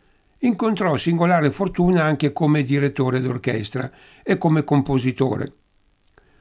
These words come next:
Alternandosi con l'austriaco Felix Weingartner, diresse numerosi concerti sinfonici,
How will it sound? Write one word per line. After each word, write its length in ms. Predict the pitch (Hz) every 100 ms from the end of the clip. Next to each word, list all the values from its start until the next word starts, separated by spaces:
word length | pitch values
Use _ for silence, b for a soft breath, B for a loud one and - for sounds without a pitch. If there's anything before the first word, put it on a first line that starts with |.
| b
Alternandosi 920 | - 160 165 160 170 175 170 147 143
con 180 | 139 143
l'austriaco 800 | 139 143 - 165 165 - 143 127
Felix 640 | - 156 170 160 143 - - b b
Weingartner, 1300 | - 127 151 165 151 127 139 117 117 - 143 147 214 - - _ _ b b b b b b b b
diresse 480 | 170 202 214 - 185
numerosi 540 | 185 180 190 180 170
concerti 540 | 180 175 170 165 -
sinfonici, 840 | 139 160 135 120 110 113 107 135